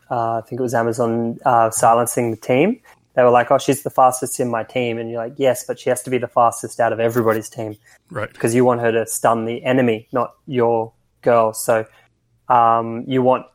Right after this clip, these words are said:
Speaker 1: whatever stat you're working on to be the best in class. So for Ithil, it's block. You want your block. You, I think your Ithil has a hundred and fifty percent block, which is awesome. Um,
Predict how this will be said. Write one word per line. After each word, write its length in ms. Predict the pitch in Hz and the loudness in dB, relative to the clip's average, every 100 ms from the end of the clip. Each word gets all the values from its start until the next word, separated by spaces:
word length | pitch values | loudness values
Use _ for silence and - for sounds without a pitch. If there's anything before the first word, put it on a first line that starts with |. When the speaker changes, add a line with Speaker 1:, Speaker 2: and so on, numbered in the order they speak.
| _ | _
Speaker 1:
whatever 360 | 139 123 127 120 | 0 2 2 0
stat 340 | - 123 113 151 | -4 -2 -2 -4
you're 80 | 120 | -8
working 320 | 113 - 117 | -8 -6 -8
on 120 | 110 | -8
to 60 | 110 | -8
be 400 | 120 113 110 113 | -8 -6 -8 -8
the 180 | 151 | -8
best 300 | 113 110 - | -2 -2 -2
in 100 | 113 | -10
class. 380 | 107 120 104 - | -2 2 2 0
So 140 | 117 107 | -4 -4
for 180 | - 113 | -4 -6
Ithil, 440 | 113 - 113 110 | -6 -4 -4 -4
it's 160 | - - | -10 -8
block. 480 | 123 113 107 - - | 0 2 2 -2 -8
You 100 | 117 | -8
want 100 | 123 | -6
your 100 | 123 | -10
block. 320 | 120 110 - | 0 0 0
You, 160 | 143 135 | -2 0
I 60 | 123 | 0
think 180 | 123 143 | 0 4
your 260 | 139 139 | 6 6
Ithil 320 | 135 - 113 | 2 -2 2
has 140 | 123 120 | 2 2
a 40 | |
hundred 220 | 127 117 | -2 -4
and 100 | 113 | -6
fifty 280 | - 120 - | -6 -8 -8
percent 320 | - - 110 - | -12 -10 -10 -2
block, 260 | 127 123 - | -2 -2 -4
which 160 | 117 | -6
is 100 | 127 | 0
awesome. 380 | 117 113 113 110 _ - _ _ _ | 0 0 -4 -8 _ -20 _ _ _
Um, 640 | 120 113 117 113 110 110 | 2 4 2 2 -2 -10